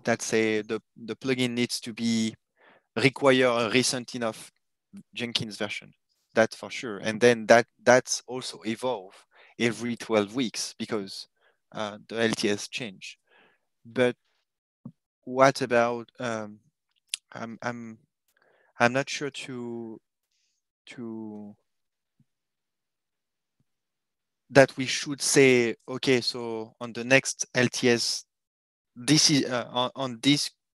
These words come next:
new L T S, this will be the new score,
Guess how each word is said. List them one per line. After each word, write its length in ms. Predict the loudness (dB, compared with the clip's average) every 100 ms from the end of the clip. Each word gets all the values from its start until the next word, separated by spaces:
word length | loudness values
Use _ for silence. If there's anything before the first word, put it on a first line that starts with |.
| -20 _ _
new 320 | -16 -12 -2 0
L 80 | 2
T 200 | 2 2
S, 260 | 2 -4 -10 -10
this 360 | -4 -2 -4 -6
will 180 | -6 -4
be 140 | -6
the 160 | -6 -10
new 200 | -14 -18
score, 420 | -18 -16 -16 -18